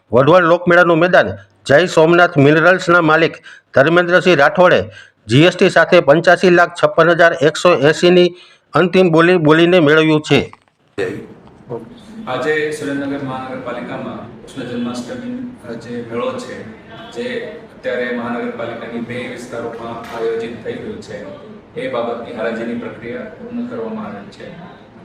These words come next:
Speaker 2: જે સુરેન્દ્રનગરનો મેળો છે, તે એમ પી શાહ, અ, કોલેજની ગ્રાઉન્ડમાં થવાનું છે. આ મેળામાં ટોટલ નવ જેટલા,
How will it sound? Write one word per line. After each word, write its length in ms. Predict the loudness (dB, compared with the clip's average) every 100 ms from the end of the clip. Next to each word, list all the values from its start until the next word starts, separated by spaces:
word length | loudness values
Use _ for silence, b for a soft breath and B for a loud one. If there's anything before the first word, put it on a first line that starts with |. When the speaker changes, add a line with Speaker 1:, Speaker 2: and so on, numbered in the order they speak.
| -20
Speaker 2:
જે 420 | -14 -10 -8 -8 -10
સુરેન્દ્રનગરનો 760 | -12 -10 -8 -8 -8 -10 -10
મેળો 220 | -12 -12
છે, 360 | -12 -12 -14 -12
તે 100 | -12
એમ 200 | -10 -12
પી 80 | -14
શાહ, 260 | -12 -12 -12 -14 -18 -16
અ, 100 | -16 -12
કોલેજની 480 | -10 -8 -8 -8 -10
ગ્રાઉન્ડમાં 680 | -8 -10 -10 -12 -10 -12 -10
થવાનું 360 | -10 -8 -8
છે. 220 | -10 -12 -14 -16 -20 -20 -18 -10
આ 160 | -6
મેળામાં 800 | -6 -6 -6 -8 -10 -12 -16 -18
ટોટલ 400 | -16 -8 -6 -6
નવ 240 | -6 -6
જેટલા, 560 | -6 -8 -8 -10 -10 -16